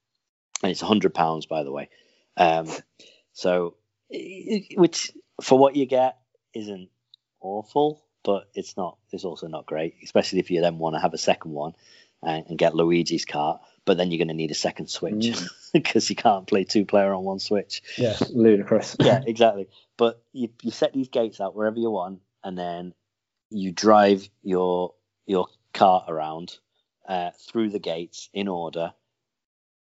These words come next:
Speaker 1: and whatever route you took, that is then the track. So I think people who've got the space for it, I could see that being a lot of fun and some really, I don't know, fun little, little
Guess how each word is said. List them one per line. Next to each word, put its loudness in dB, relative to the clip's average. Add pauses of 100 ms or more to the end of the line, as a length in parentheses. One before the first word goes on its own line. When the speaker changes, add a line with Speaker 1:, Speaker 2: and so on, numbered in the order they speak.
(200)
Speaker 1:
and -6
whatever 0
route 0
you -4
took, -8 (120)
that 2 (180)
is -4
then -4
the -10
track. -8 (760)
So 2 (560)
I -2
think 4 (600)
people 4
who've 4
got -4
the -12
space -2
for -12
it, -12 (680)
I -6
could -8
see -2
that -4
being -4
a -6
lot -4
of -14
fun -2
and -12
some -8
really, -2 (800)
I -14 (100)
don't -10
know, -6
fun 0
little, 0
little -4